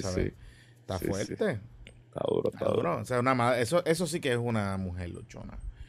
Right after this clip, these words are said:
Speaker 2: Sí,
Speaker 1: Tú
Speaker 2: sí,
Speaker 1: sabes,
Speaker 2: sí.
Speaker 1: echando pa'lante. Mira, este, vamos a la pausa porque quiero hablar contigo que hay varios dramas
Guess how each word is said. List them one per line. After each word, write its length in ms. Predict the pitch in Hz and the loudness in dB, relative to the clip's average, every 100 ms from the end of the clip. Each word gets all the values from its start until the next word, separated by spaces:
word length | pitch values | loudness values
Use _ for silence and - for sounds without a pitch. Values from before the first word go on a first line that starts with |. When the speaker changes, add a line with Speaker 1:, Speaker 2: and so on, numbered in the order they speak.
| - | -16
Speaker 2:
Sí, 200 | - 90 | -2 0
Speaker 1:
Tú 40 | 92 | 0
Speaker 2:
sí, 60 | |
Speaker 1:
sabes, 160 | - - - | -4 -8 -8
Speaker 2:
sí. 100 | - - - | -10 -8 -8
Speaker 1:
echando 240 | - 101 104 | -4 -2 0
pa'lante. 480 | 98 87 92 - - 104 - - - - - | 0 -2 -4 -6 -8 -8 -8 -18 -14 -16 -8
Mira, 580 | 104 107 117 127 104 - - | -2 2 8 8 6 2 -6
este, 840 | - 117 104 - - 113 110 107 95 | 0 0 0 -8 -6 -2 0 0 -4
vamos 280 | 104 104 131 | -4 -4 0
a 60 | 156 | 4
la 140 | 165 | 6
pausa 460 | 165 139 120 107 98 | 8 6 6 2 0
porque 260 | 92 95 | 0 -2
quiero 200 | 92 101 | -2 -2
hablar 240 | 113 120 120 | 0 -2 -2
contigo 1000 | 139 131 123 - 120 117 117 101 98 107 - | -2 -2 -4 -4 -2 2 2 2 0 -6 -6
que 80 | |
hay 100 | 101 95 | -6 -6
varios 460 | - 104 107 113 | -2 0 2 0
dramas 600 | 92 98 98 95 90 107 | -2 -4 -2 -2 -2 -4